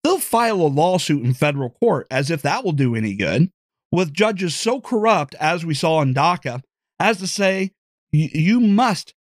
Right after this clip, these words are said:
continue an illegal and unconstitutional program," because there will be absolutely zero consequences for judges should they issue rulings in direct opposition to what the Constitution says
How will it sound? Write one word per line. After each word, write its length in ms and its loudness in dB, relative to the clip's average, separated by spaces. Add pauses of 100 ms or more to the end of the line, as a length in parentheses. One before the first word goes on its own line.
continue 680 2 (280)
an 80 4
illegal 420 2
and 200 -2
unconstitutional 1000 0
program," 560 -2 (400)
because 240 2
there 120 0
will 100 2
be 200 0
absolutely 600 -2
zero 380 2
consequences 760 0
for 200 0
judges 580 -2 (400)
should 200 0
they 160 4
issue 280 0
rulings 500 2
in 200 -2
direct 560 -2
opposition 680 0
to 120 0
what 240 0
the 80 -4
Constitution 720 0
says 380 -2